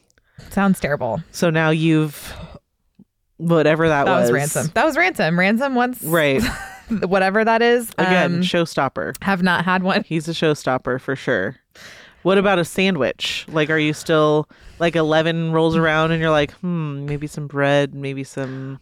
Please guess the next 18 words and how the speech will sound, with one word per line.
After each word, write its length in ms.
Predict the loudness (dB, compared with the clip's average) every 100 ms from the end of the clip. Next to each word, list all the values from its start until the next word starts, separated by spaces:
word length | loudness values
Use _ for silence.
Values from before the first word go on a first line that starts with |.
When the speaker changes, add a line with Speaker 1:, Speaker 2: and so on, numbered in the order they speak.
| 0
Speaker 1:
Eleven 400 | 4 4 4 2
rolls 260 | 2 2
around, 460 | 2 4 4 4 2
and 160 | 2
if 120 | 2 2
I'm 220 | 2 2
not 140 | 2
asleep, 420 | 0 0 0 2
I'm 220 | 0 0 -2
crying. 560 | -2 -2 -2 -8 -10
Speaker 2:
Right. 380 | -2 2 2 0
Speaker 1:
So, 500 | -2 2 4 4 4 4
no, 420 | 4 2 0 -2
eleven 400 | 0 2 2 2
is 160 | 2 2
not 200 | 0 2
my 180 | 0 0
hour. 480 | 2 2 2 -2